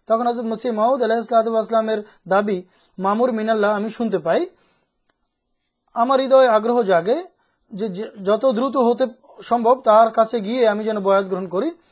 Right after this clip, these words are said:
খোদা তাআলার অনুমতিক্রমে উনিশশো পাঁচ সনে আমার নেক নিয়তের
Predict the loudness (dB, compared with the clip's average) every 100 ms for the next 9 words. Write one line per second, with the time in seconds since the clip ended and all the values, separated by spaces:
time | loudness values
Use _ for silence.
0 | _ _ _ _ _ _ _ _ _ -16
1 | 0 4 6 6 4 0 -2 -2 -4 -4
2 | -10 -14 _ _ -6 -4 -6 -2 2 2
3 | 0 -2 -2 -4 -10 _ _ _ _ _
4 | _ _ _ -6 0 4 4 4 -2 -12
5 | -12 -8 -4 0 0 -2 -2 0 0 4
6 | 2